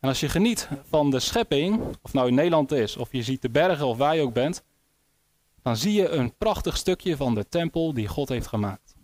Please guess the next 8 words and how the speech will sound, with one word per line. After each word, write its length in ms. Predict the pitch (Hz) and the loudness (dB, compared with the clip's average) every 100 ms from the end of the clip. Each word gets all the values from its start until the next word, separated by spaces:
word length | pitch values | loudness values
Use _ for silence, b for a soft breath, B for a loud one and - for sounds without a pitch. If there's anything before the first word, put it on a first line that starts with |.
| _ _ _ | _ _ _
En 140 | - 107 | -6 -4
in 100 | 107 | -2
die 160 | 156 | -2
tempel 540 | 214 214 214 220 233 233 _ _ _ | -2 -2 0 0 0 -4 _ _ _
mogen 300 | - 120 120 | -4 -4 -2
wij 340 | 117 151 175 - _ _ | -2 0 -2 -6 _ _
als 180 | 117 - | -10 -2
mensen 520 | 127 131 - 123 110 | 0 0 -2 -6 -8